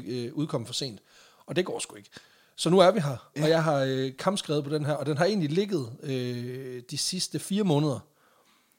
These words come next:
Speaker 1: og, og blevet bedre, og bedre, og bedre.
Speaker 2: Det er ligesom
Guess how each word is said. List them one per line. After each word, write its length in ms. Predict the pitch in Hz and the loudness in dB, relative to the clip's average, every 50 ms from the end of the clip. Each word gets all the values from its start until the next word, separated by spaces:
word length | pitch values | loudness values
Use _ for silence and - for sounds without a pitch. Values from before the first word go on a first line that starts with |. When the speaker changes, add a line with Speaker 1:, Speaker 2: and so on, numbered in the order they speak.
| _ _ _ | _ _ _
Speaker 1:
og, 320 | - 135 131 123 123 - - | 0 0 2 2 0 -2 -4
og 120 | 131 120 | -4 -2
blevet 200 | - 151 139 123 | 0 0 0 0
bedre, 460 | - - 190 165 160 156 147 127 143 - - | -2 -4 -2 0 2 2 2 0 -2 -6 -4
og 120 | - 214 165 | -4 -2 0
bedre, 420 | 175 135 127 120 120 127 117 113 - - | 0 0 0 -2 -4 -6 -8 -10 -8 -6
og 100 | - 143 | -6 -4
bedre. 220 | 127 123 107 107 101 | -4 -4 -6 -6 -4
Speaker 2:
Det 80 | 104 135 | -4 -2
er 40 | |
ligesom 320 | 143 185 180 - 156 127 | -2 0 -2 -2 -2 -4